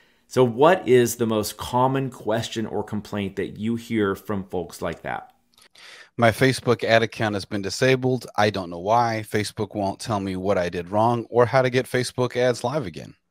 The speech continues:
Speaker 1: And I understand that you have some answers to those questions, right?
Speaker 2: Yeah, I've worked at Facebook really deep. Uh, I went from working in ads to working in tech, supporting Facebook servers and remote access tools. So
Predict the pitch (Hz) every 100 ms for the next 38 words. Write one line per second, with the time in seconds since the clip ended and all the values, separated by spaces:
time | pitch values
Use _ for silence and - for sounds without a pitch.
0 | _ _ _ _ _ _ _ _ _ -
1 | 95 101 104 - 107 101 95 95 98 95
2 | 95 - 98 - 104 104 - 95 - 87
3 | 76 76 - 78 - 78 85 92 113 -
4 | _ _ _ _ - - - - - 220
5 | 180 139 135 - 123 147 147 113 - 127
6 | 120 - 120 - - 113 120 113 101 107
7 | 107 - - 90 92 92 101 101 - 104
8 | 101 101 98 90 - 104 101 98 - -
9 | 87 87 95 - 98 92 85 87 - 107
10 | 98 - - - 95 92 - 98 - 92
11 | - 107 98 98 98 90 92 85 - 104
12 | - 107 101 - 113 107 - 95 90